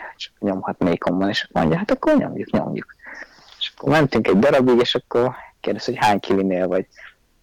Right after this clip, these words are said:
És akkor mondtam neki, hogy már lassan kétszázharmincnál. És <laughs> nem értette, azt hitte, csak viccelek. És akkor kérdezte, hogy miért. És hát mondom, hogy ma megyek négyszáz, és nem hitte el. És akkor mentünk együtt talán egy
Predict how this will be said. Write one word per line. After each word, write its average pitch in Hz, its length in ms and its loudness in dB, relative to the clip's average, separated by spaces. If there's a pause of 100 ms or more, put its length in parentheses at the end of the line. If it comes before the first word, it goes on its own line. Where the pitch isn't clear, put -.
És - 160 -14
akkor 90 120 -8
mondtam 87 240 -4
neki, 98 220 -2
hogy 90 120 2
már 104 400 2
lassan 95 460 0
kétszázharmincnál. - 1200 -4 (320)
És - 220 -10 (100)
<laughs> 170 160 2
nem 110 220 2
értette, 104 460 0
azt 104 100 2
hitte, 98 180 -4
csak - 220 -10
viccelek. 92 480 -4 (360)
És - 80 -16
akkor - 140 -20
kérdezte, 98 340 0
hogy 98 100 2
miért. 78 300 -4
És - 140 -10
hát 233 220 -2
mondom, 90 260 -6
hogy 104 120 0
ma 110 120 2
megyek 90 320 2
négyszáz, 85 480 0
és 104 80 0
nem 95 260 2
hitte - 320 -2
el. 78 320 -2 (720)
És - 180 -10
akkor 107 120 0
mentünk 101 400 2
együtt 95 400 2
talán 98 220 2
egy 92 260 0